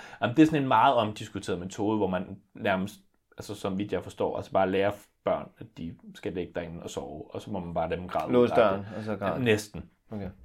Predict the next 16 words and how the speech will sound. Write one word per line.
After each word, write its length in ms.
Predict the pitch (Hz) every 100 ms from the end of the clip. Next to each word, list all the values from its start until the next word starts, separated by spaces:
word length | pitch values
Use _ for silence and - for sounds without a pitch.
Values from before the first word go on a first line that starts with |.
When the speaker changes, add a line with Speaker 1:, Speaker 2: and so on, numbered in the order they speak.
| -
Speaker 1:
Men 140 | 117 107
det 20 |
er 40 | 123
noget 140 | 127
andet, 280 | 117 147 135
vi 80 | 123
har 100 | 123
kørt. 400 | - 110 76 - _ _ - - -
Vi 80 | 104
siger 260 | - 156
bare 180 | 156 87
tilfældigvis, 480 | - 107 90 92 82
"Godnat 240 | 92 87
og 60 | 90
sov 220 | 104 85
godt 180 | 85